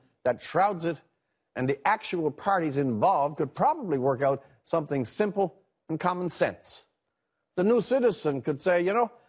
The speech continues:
I prefer to wear the niqab, but this is a new country for me, so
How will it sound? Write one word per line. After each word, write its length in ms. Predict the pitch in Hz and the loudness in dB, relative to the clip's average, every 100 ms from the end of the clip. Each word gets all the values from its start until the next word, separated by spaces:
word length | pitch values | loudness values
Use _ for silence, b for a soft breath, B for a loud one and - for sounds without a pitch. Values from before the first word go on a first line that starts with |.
| b | b
I 160 | - 214 | 0 0
prefer 720 | 214 175 - 269 302 151 104 - | 0 -4 -2 -2 0 0 -2 -2
to 80 | 139 | 0
wear 240 | 143 131 | 2 2
the 80 | 127 | 0
niqab, 560 | 135 113 120 107 208 - _ _ _ 226 | -2 0 0 0 -2 -12 _ _ _ -8
but 120 | 247 | -4
this 180 | 285 247 | -2 0
is 100 | 220 | 0
a 80 | |
new 160 | 214 220 | 2 0
country 320 | 190 147 107 | 0 -2 -4
for 140 | 117 117 | -6 -4
me, 180 | 117 | -4
so 280 | 107 143 131 | -2 -2 -2